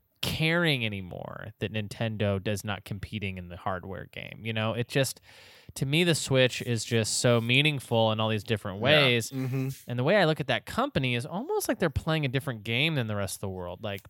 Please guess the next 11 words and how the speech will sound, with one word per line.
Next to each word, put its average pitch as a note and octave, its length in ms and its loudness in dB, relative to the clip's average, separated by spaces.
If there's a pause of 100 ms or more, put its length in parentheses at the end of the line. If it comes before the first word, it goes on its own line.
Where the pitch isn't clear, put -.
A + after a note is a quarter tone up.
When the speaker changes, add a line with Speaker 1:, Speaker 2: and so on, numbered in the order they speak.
(160)
Speaker 1:
it A#2 140 -8 (120)
just F3 200 -4
doesn't F3 240 -2
feel D3+ 680 4
like A#2+ 460 2
they're A2+ 240 -2
even, B2 600 -4 (360)
they're A2 160 0
even B2 260 -4
comp-, A#2+ 320 -12 (160)
competing. F#2+ 480 -8